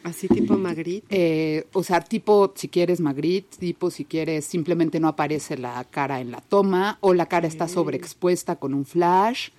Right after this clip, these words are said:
Speaker 1: Ok.
Speaker 2: o está
Speaker 1: O la
Speaker 2: tapada con
Speaker 1: tachas.
Speaker 2: algo, con un libro, o está tachada o bordada con hilos rojos,
Speaker 1: Bordada, ¿por qué
Speaker 2: ¿no?
Speaker 1: no? Tipo
Speaker 2: Entonces,
Speaker 1: Coraline,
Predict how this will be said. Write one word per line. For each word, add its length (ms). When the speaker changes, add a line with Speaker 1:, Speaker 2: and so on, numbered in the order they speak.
Speaker 1:
Ok. 340
Speaker 2:
o 320
está 320
Speaker 1:
O 80
la 80
Speaker 2:
tapada 220
con 100
Speaker 1:
tachas. 160
Speaker 2:
algo, 220
con 180
un 160
libro, 320
o 120
está 200
tachada 420
o 120
bordada 520
con 180
hilos 280
rojos, 340
Speaker 1:
Bordada, 560
¿por 200
qué 100
Speaker 2:
¿no? 200
Speaker 1:
no? 120
Tipo 240
Speaker 2:
Entonces, 260
Speaker 1:
Coraline, 440